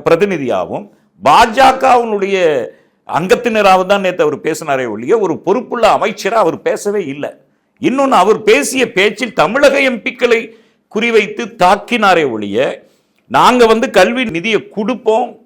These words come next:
கொடுக்கலன்னு அவர் பேசவே இல்லை, அல்லது வரி பகிர்வை உயர்த்துவோம் அல்லது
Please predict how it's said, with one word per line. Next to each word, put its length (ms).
கொடுக்கலன்னு 640
அவர் 160
பேசவே 380
இல்லை, 300
அல்லது 300
வரி 300
பகிர்வை 380
உயர்த்துவோம் 720
அல்லது 220